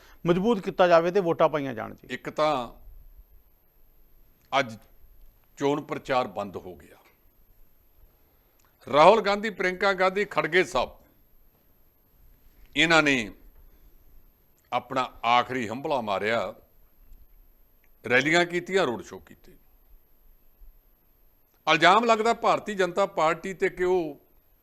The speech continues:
Speaker 2: ਦੋ ਦਿਨ ਪਹਿਲਾਂ ਹੀ ਬੋਹੀਆ ਬਿਸਤਰਾ ਸਮੇਟ ਗਏ। ਹੋ ਸਕਦਾ ਉਹ ਕਿਸੇ ਹੋਰ ਵਿਉਂਤਬੰਦੀ 'ਚ ਜੁਟੇ ਹੋਣ, ਜਿਹੜੀ ਤੁਹਾਨੂੰ ਪਤਾ ਵੀ ਨਾ ਹੋਵੇ, ਬਾਅਦ 'ਚ ਹੀ ਪਤਾ ਲੱਗੇ। ਜਿਹੜਾ ਬੰਦਾ ਇਹਦਾ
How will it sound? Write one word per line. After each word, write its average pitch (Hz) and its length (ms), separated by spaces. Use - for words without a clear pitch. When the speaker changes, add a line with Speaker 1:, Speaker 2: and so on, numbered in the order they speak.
Speaker 2:
ਦੋ 135 260
ਦਿਨ 151 140
ਪਹਿਲਾਂ 190 400
ਹੀ 143 260
ਬੋਹੀਆ 175 400
ਬਿਸਤਰਾ 131 400
ਸਮੇਟ 113 440
ਗਏ। 143 240
ਹੋ 104 80
ਸਕਦਾ 127 320
ਉਹ 160 100
ਕਿਸੇ 147 260
ਹੋਰ 117 560
ਵਿਉਂਤਬੰਦੀ 131 680
'ਚ 147 80
ਜੁਟੇ 143 340
ਹੋਣ, 160 160
ਜਿਹੜੀ 156 180
ਤੁਹਾਨੂੰ 147 300
ਪਤਾ 139 280
ਵੀ 151 140
ਨਾ 151 80
ਹੋਵੇ, 147 220
ਬਾਅਦ 123 240
'ਚ 151 40
ਹੀ 175 60
ਪਤਾ 156 260
ਲੱਗੇ। 143 360
ਜਿਹੜਾ 180 280
ਬੰਦਾ 190 280
ਇਹਦਾ 190 440